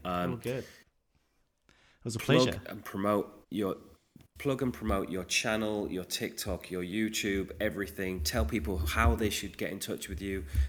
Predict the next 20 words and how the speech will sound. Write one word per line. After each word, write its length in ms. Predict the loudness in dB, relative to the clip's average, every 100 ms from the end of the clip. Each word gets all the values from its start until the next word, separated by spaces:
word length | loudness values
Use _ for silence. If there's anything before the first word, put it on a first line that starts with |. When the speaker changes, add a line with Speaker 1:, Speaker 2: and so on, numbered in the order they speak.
| 2
Speaker 1:
how, 180 | 0 2
where 260 | 4 6
they 140 | 6 2
can 160 | -2
find 360 | -2 -2 0 -2
you. 280 | -2 -2 -2
Just 340 | -4 -4 -4
go 180 | -4 -2
to 80 | -4
town, 360 | -4 -4 -4
mate. 260 | -4 -6 -4
Let 140 | -4
everyone 360 | -2 -2 -2 -2
know 140 | -4
what 160 | -4 -4
you're 120 | -6
doing. 280 | -6 -6 -8 -14 _ _ _ _ _ _ _ -10
Speaker 2:
Uh, 300 | -2 0 0 -2 _ _ _ _
yeah, 180 | 0 2
so 400 | 2 2 4